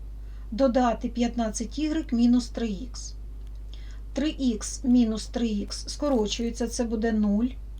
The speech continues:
Мінус сім ігрек плюс п'ятнадцять ігрек, це буде вісім ігрек. Знаменник без змін.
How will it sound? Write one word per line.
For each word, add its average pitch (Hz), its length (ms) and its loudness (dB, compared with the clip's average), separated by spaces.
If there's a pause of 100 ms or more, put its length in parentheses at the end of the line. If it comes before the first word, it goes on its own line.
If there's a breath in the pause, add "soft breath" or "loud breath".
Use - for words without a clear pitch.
(720 loud breath)
Мінус 254 440 6
сім 247 500 2
ігрек 214 540 -2
плюс 233 320 2
п'ятнадцять 208 840 -2
ігрек, 269 380 0 (640)
це 240 180 -2
буде 262 300 0
вісім 214 440 0 (100)
ігрек. 190 380 -2 (1500 loud breath)
Знаменник 240 600 2
без 220 260 -2
змін. 190 300 -6